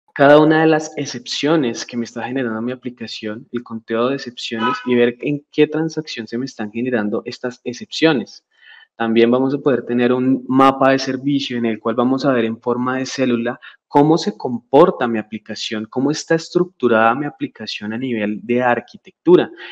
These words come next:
y entender de forma visual cuál de estas transa-, cuál par-, cuál es la parte de esta arquitectura que me está generando algún problema o algún error frente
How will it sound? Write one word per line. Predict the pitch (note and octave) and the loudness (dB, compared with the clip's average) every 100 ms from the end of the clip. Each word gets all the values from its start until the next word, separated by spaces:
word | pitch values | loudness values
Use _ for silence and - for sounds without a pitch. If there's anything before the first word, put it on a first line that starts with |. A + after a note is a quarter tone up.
| - | -6
y | - | 4
entender | C3 B2 B2 A#2 A2+ B2 C#3+ D#3 | 4 6 2 0 4 6 6 4
de | C3 | 0
forma | A#2 A#2+ A#2+ C#3 | -2 0 0 0
visual | D#3 D3+ C3+ B2+ A#2+ | 0 0 0 0 -2
cuál | - C3+ C#3+ | 2 4 6
de | D#3 E3+ | 4 4
estas | E3 F3 F3 | 2 -2 -2
transa-, | - E3 D#3 E3 - | -2 -4 -4 -12 -2
cuál | B2+ C3+ - _ _ | 0 0 -6 _ _
par-, | E3+ D#3+ B2 | 4 4 2
cuál | D#3 D#3 | 2 2
es | E3 | 2
la | F3 F3 | 2 4
parte | E3+ D#3+ C#3 | 4 4 0
de | B2 A#2+ | 2 2
esta | B2 - | 0 -4
arquitectura | C#3 D#3 D3 C3 - B2 C3 | -4 -4 -4 -6 -4 -4 -4
que | D3 | -8
me | |
está | C3+ - B2+ | -8 -6 -6
generando | - D3+ D3 A#2 A2+ | -4 -2 0 0 -2
algún | A#2 A#2+ B2 | -4 -6 -8
problema | B2 C3 B2 A#2+ C#3+ - - - | -2 0 0 -2 -6 -14 -18 0
o | C3+ C#3 | 6 8
algún | C3 C3 C#3 | 8 4 2
error | C#3 D3+ D3+ E3+ - | 4 4 6 2 -2
frente | D#3+ D#3 C#3+ C#3 D#3+ | 0 0 -2 -4 -6